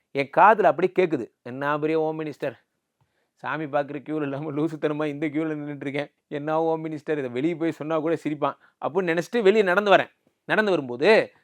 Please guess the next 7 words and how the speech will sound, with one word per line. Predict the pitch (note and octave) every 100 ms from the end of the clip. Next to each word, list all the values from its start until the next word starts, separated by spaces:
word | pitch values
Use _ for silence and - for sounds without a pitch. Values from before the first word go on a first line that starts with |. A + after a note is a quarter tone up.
| _
அந்த | - E3+ G#3 G#3+ F#3
ஏரியா | F3+ A#3+ A#3+ G3+
கவுன்சிலரா, | D#3+ G3 G3+ F#3+ F3
அது | A3+ A3
ஏதோ | G3+ G#3
ஒரு | G#3 F#3
அரசியல்வாதி, | E3 G3 F#3+ D#3 B2+